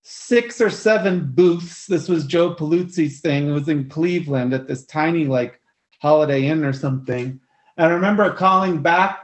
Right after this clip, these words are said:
th-, but there was still so much energy and just so much, like, much more business potential in the world of digital marketing than in publishing. I remember calling back to my partners and being like, "Guys, this is the future of our business.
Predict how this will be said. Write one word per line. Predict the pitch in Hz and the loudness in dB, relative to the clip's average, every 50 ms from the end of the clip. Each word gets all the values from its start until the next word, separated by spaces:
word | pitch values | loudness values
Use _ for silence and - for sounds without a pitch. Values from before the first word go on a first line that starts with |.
| 214 175 | -2 0
th-, | 170 208 214 | 0 2 2
but | 226 220 220 | 2 2 4
there | 226 220 | 4 4
was | 208 - - - | 4 0 -2 0
still | - 254 247 233 | 4 4 4 4
so | - - - 262 247 | 4 2 2 2 2
much | 254 254 214 - - - | 4 2 -2 -4 -2 -2
energy | 175 196 214 240 240 185 185 180 175 | 0 0 0 0 -2 0 0 0 2
and | 175 170 165 | 2 0 0
just | 175 151 - - - | -2 -2 -4 -4 -2
so | 214 214 214 | -2 0 0
much, | 202 196 202 - - | 0 -2 -2 -2 -2
like, | 180 170 143 - - _ _ _ _ _ _ _ _ _ _ _ _ _ _ - 120 120 | 0 0 0 -4 -10 _ _ _ _ _ _ _ _ _ _ _ _ _ _ -20 -8 -2
much | 160 185 185 202 196 196 - 247 | 2 4 6 6 4 4 0 -2
more | 233 208 160 139 | 0 0 0 2
business | 131 190 202 190 185 170 - - | 2 2 2 2 0 -2 -4 -2
potential | - 165 - - 180 190 180 180 175 160 | -4 -4 -2 0 0 0 0 -2 -2 -2
in | 151 147 | 0 0
the | 143 | 0
world | 147 165 151 147 135 131 | 0 2 2 0 0 -2
of | 131 - - | -4 -2 -2
digital | 156 139 151 143 139 | -2 -2 -2 -2 -2
marketing | 135 139 151 156 160 156 - 143 143 139 139 | 0 0 0 0 0 0 -2 0 0 0 0
than | 135 131 | 0 0
in | 127 123 | -2 -2
publishing. | 120 139 165 160 165 151 143 160 131 139 | -2 -2 -2 0 0 -2 -4 -4 -4 -2
I | 135 | -2
remember | 135 143 156 156 147 135 127 | 0 0 0 0 0 -2 -2
calling | - - 151 151 147 147 147 139 131 123 - - _ _ _ _ _ _ | -2 -2 -2 0 0 0 0 -2 -2 -2 -6 -10 _ _ _ _ _ _
back | - 160 160 160 160 - | 2 4 4 4 2 -2
to | - 147 | -6 -4
my | 143 131 | -4 -4
partners | 131 131 226 285 277 - 202 196 180 175 151 147 | 0 4 4 4 4 4 2 0 0 0 0 0
and | 151 147 | 0 0
being | 151 147 | 0 0
like, | 151 143 139 135 | 0 0 0 2
"Guys, | 185 170 165 156 151 143 131 135 | 2 4 4 4 4 2 0 -4
this | 147 170 165 170 185 | -4 -4 -4 -2 -2
is | 170 147 139 139 - - - | -4 -4 -4 -6 -10 -12 -10
the | 147 139 | -10 -10
future | 131 - 170 160 156 - 160 147 | -6 -4 -4 -4 -2 -2 -2 0
of | 131 | 2
our | 139 135 131 | 0 0 2
business. | 143 160 147 135 143 143 135 135 - - | 0 0 -2 -2 -2 -4 -4 -4 -6 -14